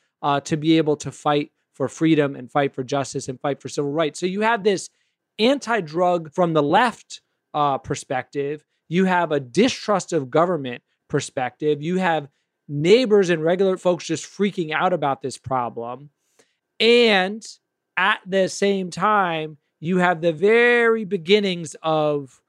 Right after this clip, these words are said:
what will become, right, the prison prosecutor, uh, police approach that would end up being the dominant approach by the nineteen eighties and nineteen nineties.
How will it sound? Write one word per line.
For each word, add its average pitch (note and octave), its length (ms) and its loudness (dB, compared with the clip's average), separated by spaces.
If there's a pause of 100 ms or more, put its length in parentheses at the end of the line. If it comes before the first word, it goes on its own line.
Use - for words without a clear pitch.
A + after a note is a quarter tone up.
(220)
what F#3 320 2
will F3+ 120 6
become, D#3+ 840 0 (400)
right, D#3 280 2
the D#3+ 80 -2
prison F3 480 0
prosecutor, D#3 1040 0 (540)
uh, C#3+ 320 2
police F3 600 2
approach - 680 0 (200)
that D#3+ 160 0
would E3+ 200 2
end G3+ 300 2
up G#3 240 2
being E3 200 2
the D3 80 0
dominant C#3+ 500 0
approach C3+ 360 -6
by C#3 140 -4
the C3+ 100 -4
nineteen C#3 400 -8
eighties C3+ 320 -6
and B2+ 100 -6
nineteen C3 380 -10
nineties. C#3 500 -6